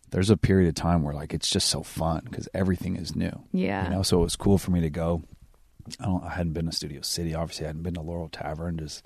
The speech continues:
Speaker 1: and then meeting you, like, there was so much excitement around it.
Speaker 2: Dude, it's weird how, like, I have such, I agree with you.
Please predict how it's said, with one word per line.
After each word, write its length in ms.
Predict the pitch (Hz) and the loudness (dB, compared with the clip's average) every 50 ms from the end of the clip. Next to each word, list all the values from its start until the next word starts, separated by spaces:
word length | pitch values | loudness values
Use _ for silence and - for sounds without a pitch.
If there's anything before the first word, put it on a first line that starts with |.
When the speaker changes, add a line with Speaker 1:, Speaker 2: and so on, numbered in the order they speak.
| - - - - - - _ - _ _ _ _ _ _ _ - | -20 -20 -20 -20 -20 -20 _ -20 _ _ _ _ _ _ _ -6
Speaker 1:
and 140 | - 85 85 | -2 0 0
then 180 | 85 82 85 | 2 2 2
meeting 300 | 87 92 92 90 85 80 | 4 4 6 4 4 2
you, 180 | 76 78 85 90 | 2 2 2 2
like, 160 | 85 82 80 | 2 2 0
there 100 | - 85 | 0 -2
was 120 | 82 80 - | -2 -2 4
so 120 | - 82 | 4 4
much 160 | 80 82 78 | 4 4 -2
excitement 680 | - - - - 78 78 80 78 78 73 73 - - - | -10 -10 -10 -10 -6 -6 -6 -4 -4 -4 -4 -6 -6 -6
around 300 | - 80 76 78 78 80 | -4 -2 -2 -2 -2 -2
it. 200 | 78 - - - - | -2 -2 -4 -6 -2
Speaker 2:
Dude, 200 | - 240 233 226 | 0 2 4 6
it's 200 | 226 202 - 196 | 4 4 4 2
weird 400 | 196 165 190 196 196 214 254 262 | 0 2 2 2 2 2 0 -2
how, 180 | 226 - 285 269 | -2 -4 -4 -2
like, 340 | 254 208 180 160 151 - - - - | 0 2 2 0 0 -4 -8 -6 -2
I 60 | 175 | -2
have 240 | 175 151 190 226 208 | 0 0 0 -2 -2
such, 460 | - - - 180 175 175 - - - - - - - _ - | -2 -2 0 0 0 0 -2 -6 -8 -8 -10 -14 -14 _ -4
I 120 | - 170 | 0 0
agree 360 | 170 170 170 - - 175 151 143 | 0 0 -2 -4 -2 -2 -2 -2
with 160 | 151 156 - | -2 -4 -4
you. 240 | 180 - - - | -6 -6 -4 -6